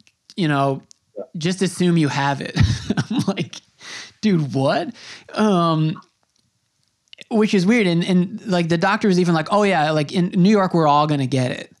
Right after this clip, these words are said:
Speaker 1: Like, this is literally what he said to me. So I'm like, "Okay, so, like, then the numbers we're
Speaker 2: Yeah.
Speaker 1: seeing are, like, uh, you know, grossly underestimated. Like, so, like, thirteen million people are gonna have it." <laughs> Like, um,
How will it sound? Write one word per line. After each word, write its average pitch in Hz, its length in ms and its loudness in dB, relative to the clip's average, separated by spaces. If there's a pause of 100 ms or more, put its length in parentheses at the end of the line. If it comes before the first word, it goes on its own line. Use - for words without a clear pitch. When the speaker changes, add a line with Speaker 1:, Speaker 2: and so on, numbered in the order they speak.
(160)
Speaker 1:
Like, 151 100 -4
this 156 80 0
is 170 160 2
literally 226 240 4
what 180 100 2
he 156 60 2
said 156 160 -2
to 139 80 -6
me. - 80 -6
So 160 100 -4
I'm 165 60 -4
like, 151 240 -4 (460)
"Okay, 208 260 0
so, 208 160 2
like, 175 200 0
then 196 120 0
the 190 80 2
numbers 175 320 2
we're 185 80 4
Speaker 2:
Yeah. 147 100 2
Speaker 1:
seeing 190 320 2
are, 165 100 2
like, 143 360 0 (720)
uh, 139 300 0 (800)
you 151 120 2
know, 131 220 2 (180)
grossly 160 880 2
underestimated. 202 960 0
Like, 131 200 -2
so, 143 140 -2
like, 139 200 -2
thirteen 185 600 2
million 226 320 4
people 240 260 0
are 233 60 0
gonna 233 160 2
have 214 140 0
it." 220 160 0
<laughs> - 60 -10
Like, - 200 -6 (680)
um, 147 640 -2